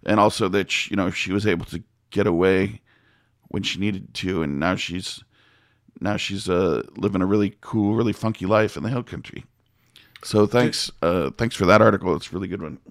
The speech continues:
Speaker 2: Did our old buddy Val Kilmer, did he flee Hollywood at some point? Or did Hollywood flee him?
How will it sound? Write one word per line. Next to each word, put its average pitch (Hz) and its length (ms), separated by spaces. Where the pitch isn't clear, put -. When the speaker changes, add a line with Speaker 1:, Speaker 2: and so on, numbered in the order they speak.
Speaker 2:
Did 135 160
our 147 180
old 185 200
buddy 175 260
Val 127 320
Kilmer, 127 640
did 104 160
he 139 260
flee 156 460
Hollywood 160 540
at 143 160
some 160 180
point? 160 300
Or 117 100
did 104 220
Hollywood 110 480
flee 98 320
him? 87 400